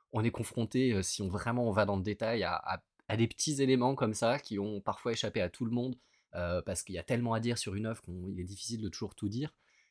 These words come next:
Et, euh, et parfois, on trouve comme ça un petit détail, et effectivement, on se sent un peu démuni parce que concrètement, euh,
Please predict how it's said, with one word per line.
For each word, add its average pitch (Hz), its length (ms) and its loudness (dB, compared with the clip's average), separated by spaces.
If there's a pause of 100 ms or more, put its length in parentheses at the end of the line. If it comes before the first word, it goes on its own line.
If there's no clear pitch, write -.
(100)
Et, 120 260 4
euh, 98 260 6
et 101 60 2
parfois, 110 320 2
on 135 60 0
trouve 135 180 -4
comme 110 160 0
ça 123 140 0
un 131 80 2
petit - 200 -6
détail, 120 460 0 (360)
et 104 80 2
effectivement, 135 420 2
on 135 60 4
se - 80 -6
sent 104 100 0
un 104 80 6
peu 135 140 2
démuni 123 360 6
parce - 160 -2
que - 80 -4
concrètement, 117 640 -2
euh, 107 60 0